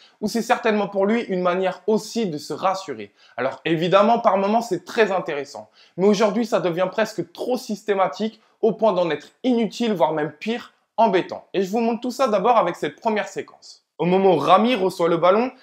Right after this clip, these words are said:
Germain va décrocher pour lui proposer une solution et là, trois points.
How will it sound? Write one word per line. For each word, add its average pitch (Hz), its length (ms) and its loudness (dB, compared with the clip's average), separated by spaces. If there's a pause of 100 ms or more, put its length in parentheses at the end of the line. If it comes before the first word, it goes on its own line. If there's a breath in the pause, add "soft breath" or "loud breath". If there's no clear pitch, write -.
(140 soft breath)
Germain 196 300 4
va 208 120 2
décrocher 196 460 0
pour 202 120 -2
lui 175 100 0
proposer 185 420 -2
une 202 80 -2
solution 208 680 -2
et 165 80 0
là, 185 160 6
trois 190 320 0
points. 104 160 -18